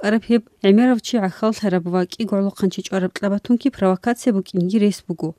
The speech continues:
ჰედინა მანაელთულ მაყალავი ტლოლილ რუგო აგარალ ყოეს და ქარავ ჰეფთლუა ბახნალ და სერონ რასიათლუ პრესელ. ინტერნეტალ და საფაიდა ბოსული ზუ ფორუმას და ყვალი ბუგუ ჰებ ტლაბათუნკიათლუ რუკ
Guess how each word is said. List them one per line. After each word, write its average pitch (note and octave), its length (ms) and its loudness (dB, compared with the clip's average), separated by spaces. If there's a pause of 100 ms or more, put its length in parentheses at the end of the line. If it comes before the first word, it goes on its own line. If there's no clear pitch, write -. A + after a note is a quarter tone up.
(280)
ჰედინა C4 360 6
მანაელთულ A3 500 4
მაყალავი B3 420 0
ტლოლილ G#3 320 2
რუგო G3 260 2 (240)
აგარალ G3 300 2
ყოეს A3+ 320 0
და C4 80 2
ქარავ G#3+ 400 0
ჰეფთლუა G3+ 320 0
ბახნალ F3+ 400 0
და F3 80 -4
სერონ A3 320 2
რასიათლუ F3+ 480 -4
პრესელ. F3 400 -6 (560)
ინტერნეტალ B3 560 4
და A3 160 -2
საფაიდა A3+ 480 2
ბოსული G3+ 320 0
ზუ F3+ 160 -2
ფორუმას B3+ 480 2
და B3 80 -2
ყვალი F#3+ 320 -2
ბუგუ F3+ 260 -2 (380)
ჰებ G#3+ 160 0
ტლაბათუნკიათლუ B3 720 0 (120)
რუკ A#3 100 0